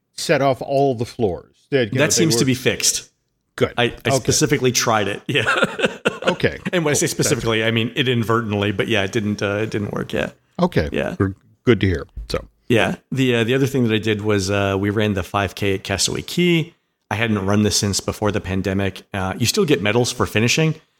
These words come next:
Speaker 2: The big difference now, and this is for people who haven't run it in a while,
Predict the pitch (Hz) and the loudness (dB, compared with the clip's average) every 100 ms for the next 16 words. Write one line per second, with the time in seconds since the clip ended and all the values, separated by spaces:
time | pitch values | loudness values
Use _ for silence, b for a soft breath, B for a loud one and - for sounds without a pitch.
0 | _ - 98 101 107 110 - 101 - 101 | _ -4 -2 0 2 2 0 -2 0 0
1 | 101 101 98 104 - 98 85 90 - 85 | 2 2 0 -2 -6 -4 -2 -4 -6 -8
2 | 87 85 85 92 87 90 95 92 95 95 | -2 0 2 0 0 0 0 0 0 0